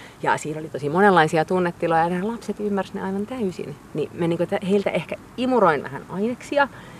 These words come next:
mut kyllä me on sit yhdessä on katsottu Pompidou yhdessä ja on katsottu Tonttu Akatemia yhdessä, ja he itse asiassa kuunteli tämän Dingo-audiodraaman myös yhdessä kanssani, mikä oli kyllä tosi hauskaa, ne tykkäs. Ja sit se on musta ihanaa, että ne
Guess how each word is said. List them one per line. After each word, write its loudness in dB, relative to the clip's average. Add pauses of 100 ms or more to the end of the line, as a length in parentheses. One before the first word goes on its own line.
(280)
mut 0
kyllä 2
me 2
on 2
sit -2
yhdessä 0
on 0
katsottu -4
Pompidou -2
yhdessä -2
ja 0
on -4
katsottu -6
Tonttu -2
Akatemia -2
yhdessä, -6
ja -2
he -2
itse -4
asiassa -8
kuunteli -4
tämän -6
Dingo-audiodraaman -2
myös -2 (100)
yhdessä -8
kanssani, -2 (420)
mikä -4
oli 0
kyllä -2
tosi 4
hauskaa, 0
ne -4
tykkäs. -4 (180)
Ja 0 (100)
sit -8
se -6
on -4
musta -6
ihanaa, -4
että -8
ne -8